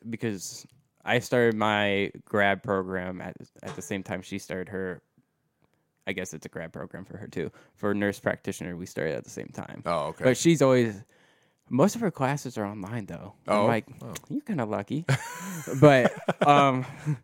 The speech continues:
Speaker 1: <laughs> when she's, she's always at U T M C for the most part,
Speaker 2: Mm-hmm.
Speaker 1: and I'm on main campus, like, all the time.
Speaker 2: Okay.
Speaker 1: So <laughs> she, she, I kinda think she hates the online portion, but I was like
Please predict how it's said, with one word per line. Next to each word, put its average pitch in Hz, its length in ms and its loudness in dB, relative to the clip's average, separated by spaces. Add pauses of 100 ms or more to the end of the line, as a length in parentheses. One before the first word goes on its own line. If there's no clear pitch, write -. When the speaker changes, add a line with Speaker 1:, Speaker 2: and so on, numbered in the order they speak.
(160)
Speaker 1:
<laughs> - 540 -18
when 147 240 6
she's, 139 280 -2 (240)
she's 151 260 0
always 156 240 6
at 110 160 4
U 113 120 2
T 107 160 -2
M 95 100 -4
C 117 220 -2
for 131 120 -6
the 127 60 -2
most 127 300 -2
part, 123 320 2
Speaker 2:
Mm-hmm. 87 100 -10
Speaker 1:
and 107 100 -2
I'm 104 460 0
on 101 220 0
main 98 240 -2
campus, 110 420 -4
like, 101 160 -6
all 92 140 -6
the 104 60 -6
time. 120 360 -6
Speaker 2:
Okay. 80 320 -6
Speaker 1:
So 92 380 -2 (580)
<laughs> - 600 -20 (960)
she, 151 340 2
she, 156 340 0
I 107 120 2
kinda 131 260 0
think 110 240 -6
she 107 180 -4
hates 95 280 -6
the 104 160 -2
online 101 420 -6
portion, 104 460 -6
but - 100 -10
I 95 100 -6
was 98 100 -10
like 85 200 -6